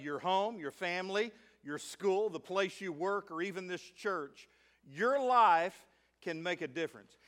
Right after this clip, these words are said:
It all begins, we learned two weeks ago, with commitment. Uh, I began making a difference in this world when I commit my life to Jesus Christ and get sold out for God and become a passionate follower of Jesus.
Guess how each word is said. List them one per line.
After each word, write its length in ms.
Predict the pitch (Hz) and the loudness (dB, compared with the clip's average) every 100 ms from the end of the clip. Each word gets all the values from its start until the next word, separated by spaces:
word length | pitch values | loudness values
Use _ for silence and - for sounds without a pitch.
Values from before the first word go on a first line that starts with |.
| - - | -12 0
It 120 | 190 | 8
all 200 | 240 269 | 8 8
begins, 480 | 220 175 240 240 175 | 2 0 0 0 -2
we 120 | 208 | -2
learned 220 | 214 208 | 0 -2
two 140 | 226 | -4
weeks 260 | 220 220 - | -4 -4 -6
ago, 240 | 185 185 | -2 0
with 240 | 185 175 - | 0 -2 -6
commitment. 640 | 185 170 196 208 202 120 - _ _ _ - | -8 -4 -2 -2 -4 -14 -14 _ _ _ -8
Uh, 100 | 143 170 | -4 6
I 160 | 214 | 8
began 460 | 262 226 226 247 214 | 6 0 -2 -2 0
making 360 | 220 247 233 | 0 0 -2
a 60 | 208 | -4
difference 460 | 165 226 226 208 208 | 0 0 0 -6 -6
in 100 | 202 | -2
this 260 | 202 - | -4 -4
world 440 | 208 214 190 151 - - _ - | 0 2 2 0 -4 -16 _ -4
when 160 | 196 | 2
I 120 | 202 196 | 4 4
commit 460 | 202 196 202 240 | 2 -4 -2 -2
my 220 | 202 202 | 0 2
life 420 | 196 196 208 208 208 | 4 4 4 2 -2
to 80 | |
Jesus 540 | 165 143 220 190 190 - | -14 -8 -6 -4 -6 -8
Christ 680 | - 220 160 151 170 - - - _ - | 0 4 4 4 -2 -12 -20 -20 _ -10
and 80 | |
get 220 | 160 208 202 | -2 -2 0
sold 400 | - 226 220 202 | 2 4 4 6
out 260 | 208 202 | 4 2
for 160 | - 180 | -6 0
God 560 | 151 214 180 139 156 170 - - | 6 8 8 6 2 -2 -18 -10
and 160 | 175 | -2
become 320 | 196 - 208 | -2 2 0
a 60 | 175 | 0
passionate 680 | - 220 220 220 214 190 185 | -2 2 2 0 -4 -8 -8
follower 680 | - 214 214 180 156 160 175 - _ | 2 4 6 4 0 -2 -4 -12 _
of 180 | 190 180 | -4 -4
Jesus. 680 | 151 254 247 - - - | -4 -4 -4 -6 -14 -18